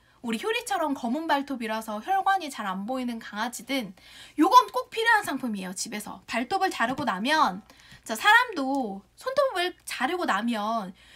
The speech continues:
요거 이렇게 다듬어 줘야 하잖아요. 이렇게 니퍼로 갈아줘야 하잖아요. 왜? 자른 대로 자국은 얼굴을 긁어요. 얼굴이 긁혀요. 상처가 날 수 있어요. 우리 효리도 저 밖에 나갔다 오면 반갑다고 막 이런단 말이에요.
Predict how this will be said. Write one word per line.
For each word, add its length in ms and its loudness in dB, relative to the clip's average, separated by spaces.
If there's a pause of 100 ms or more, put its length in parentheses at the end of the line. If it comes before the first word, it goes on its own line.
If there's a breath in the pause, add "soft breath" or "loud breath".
(200 loud breath)
요거 240 2
이렇게 200 -2
다듬어 440 -2
줘야 240 -2
하잖아요. 600 -4
이렇게 200 -12
니퍼로 380 -2
갈아줘야 500 -2
하잖아요. 480 -6
왜? 280 4 (840 soft breath)
자른 340 4 (160)
대로 320 2
자국은 680 2
얼굴을 520 -2
긁어요. 680 -2
얼굴이 420 -4
긁혀요. 600 -8
상처가 420 -4
날 160 -2
수 140 -10
있어요. 420 -12 (440 loud breath)
우리 220 -2
효리도 760 -2
저 360 -4
밖에 240 -6
나갔다 360 0
오면 280 -4
반갑다고 540 -2
막 100 -4
이런단 360 0
말이에요. 680 -6